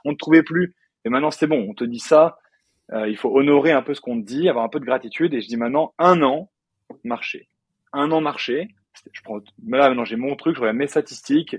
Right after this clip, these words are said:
les chiffres. Je fais des chiffres pendant un an et je fais un bilan.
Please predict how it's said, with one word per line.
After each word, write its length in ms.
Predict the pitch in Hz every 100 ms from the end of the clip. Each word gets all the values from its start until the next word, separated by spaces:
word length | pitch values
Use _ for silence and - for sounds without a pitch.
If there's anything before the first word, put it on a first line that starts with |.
| -
les 200 | 117 131
chiffres. 360 | - 160 - - - - _
Je 60 | -
fais 100 | 127
des 120 | 131
chiffres 220 | - 165
pendant 180 | 123 107 -
un 180 | 170 160
an 240 | 139 214 - _ -
et 100 | 113
je 60 |
fais 100 | -
un 80 | 127
bilan. 280 | 131 135